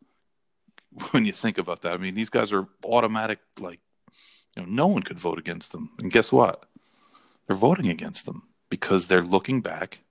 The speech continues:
and they're saying seventy-three home runs, hmm, wasn't real.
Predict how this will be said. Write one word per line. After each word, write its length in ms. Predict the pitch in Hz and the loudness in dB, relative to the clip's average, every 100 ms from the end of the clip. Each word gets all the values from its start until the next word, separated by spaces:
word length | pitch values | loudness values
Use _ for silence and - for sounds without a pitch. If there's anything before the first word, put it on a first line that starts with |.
| _ _ - - - - - - | _ _ -20 -20 -20 -20 -16 2
and 120 | 107 | 4
they're 60 | 95 | 4
saying 580 | - 120 135 98 92 - _ _ _ _ _ _ _ _ _ | 6 6 8 4 0 -12 _ _ _ _ _ _ _ _ _
seventy-three 600 | - 123 120 127 - 127 | 2 4 4 0 -4 -4
home 200 | 120 117 | -4 -2
runs, 360 | 120 127 131 - _ _ - | -2 -4 -8 -18 _ _ -12
hmm, 100 | 156 - _ _ _ _ _ _ _ - | -12 -12 _ _ _ _ _ _ _ -6
wasn't 340 | 127 113 - | -4 -4 -4
real. 320 | 110 147 - | -4 -6 -6